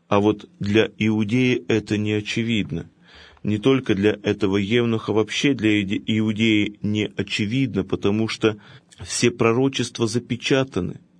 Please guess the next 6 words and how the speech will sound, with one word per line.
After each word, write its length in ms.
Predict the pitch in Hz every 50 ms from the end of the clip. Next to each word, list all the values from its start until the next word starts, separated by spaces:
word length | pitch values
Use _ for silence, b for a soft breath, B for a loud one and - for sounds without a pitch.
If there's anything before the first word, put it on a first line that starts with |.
| _ B B B B B B
Они 260 | 110 113 123 131 123
читают 600 | - - 139 135 - 143 135 135 135 131 135 - - _
и 100 | 120 123
не 140 | 120 120 117
понимают. 800 | 117 117 117 113 113 113 113 110 98 87 87 - - - - - _ b b b b b b
Они 480 | - 101 113 120 131 139 143 135 135